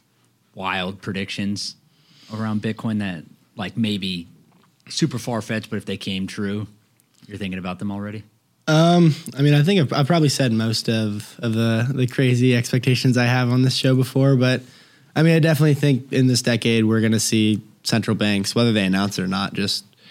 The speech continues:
Speaker 2: printing money to buy Bitcoin in the same way they print money to, to monetize debt. Um, you know, like, or, like, for instance, like, the Swiss central bank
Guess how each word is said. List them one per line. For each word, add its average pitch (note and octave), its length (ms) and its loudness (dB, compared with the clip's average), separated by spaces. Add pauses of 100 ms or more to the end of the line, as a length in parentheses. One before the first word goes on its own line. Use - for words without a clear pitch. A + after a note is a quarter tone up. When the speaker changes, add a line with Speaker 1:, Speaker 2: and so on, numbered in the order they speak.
(300)
Speaker 2:
printing G2+ 320 -2
money G#2 280 2
to G#2 80 0
buy G#2 180 -2
Bitcoin A2 380 -2
in G#2+ 80 0
the A2+ 60 0
same A#2+ 200 0
way A#2 120 2
they A2+ 100 2
print - 240 -2
money A#2+ 240 4
to, A#2+ 240 4
to - 160 -2
monetize B2 460 2
debt. C3+ 260 -2 (360)
Um, A2+ 560 0 (280)
you A#2 100 2
know, F#2+ 80 0
like, A2+ 220 -2 (340)
or, B2+ 340 4 (180)
like, A#2 220 -2
for D#3+ 120 2
instance, B2+ 340 2
like, A2+ 120 0
the A#2 80 -4
Swiss B2+ 260 2
central A2 340 -2
bank G#2+ 340 -2